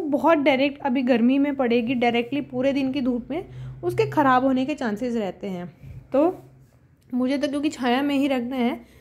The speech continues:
यहाँ पर मैंने पहले रखा हुआ था और यहीं पे मैं दोबारा से इसको सेट करूँगी। तो चलिए, ये हमारा एक डीआईवाई स्टैंड था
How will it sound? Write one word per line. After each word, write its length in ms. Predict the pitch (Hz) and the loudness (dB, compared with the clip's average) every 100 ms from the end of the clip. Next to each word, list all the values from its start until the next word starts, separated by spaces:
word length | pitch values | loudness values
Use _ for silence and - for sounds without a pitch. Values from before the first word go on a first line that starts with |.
| - - _ 247 | -20 -20 _ -4
यहाँ 400 | 226 302 320 466 | 2 2 2 0
पर 200 | 440 370 | 2 2
मैंने 260 | 349 349 | 2 0
पहले 320 | 381 302 302 349 | -2 0 2 2
रखा 320 | 311 - 320 | 0 0 2
हुआ 260 | 311 294 | 4 4
था 160 | 269 339 | 2 -2
और 180 | 403 302 | -2 -2
यहीं 400 | 226 247 208 302 | -2 -2 -2 -4
पे 200 | 302 294 | -4 -6
मैं 180 | 294 427 - _ _ _ - | -6 -8 -10 _ _ _ -10
दोबारा 520 | 226 269 254 233 269 | -4 2 4 4 0
से 180 | 277 294 | -2 -4
इसको 300 | 277 - 294 | -4 -4 -4
सेट 260 | 311 269 | -2 -4
करूँगी। 460 | - 277 269 277 370 - - _ _ | -2 -2 0 0 0 -2 -10 _ _
तो 80 | - | -10
चलिए, 400 | 240 247 247 403 - - _ _ _ _ _ _ _ _ _ _ - - - - | -4 -2 0 -2 -6 -18 _ _ _ _ _ _ _ _ _ _ -20 -20 -16 -4
ये 220 | 269 381 | 0 2
हमारा 420 | 370 294 - 285 | 2 4 2 2
एक 280 | 302 302 226 | 2 0 0
डीआईवाई 500 | 226 226 233 226 233 | 0 2 2 2 0
स्टैंड 420 | 233 208 185 226 | 0 -4 -2 0
था 240 | 240 277 | 0 -2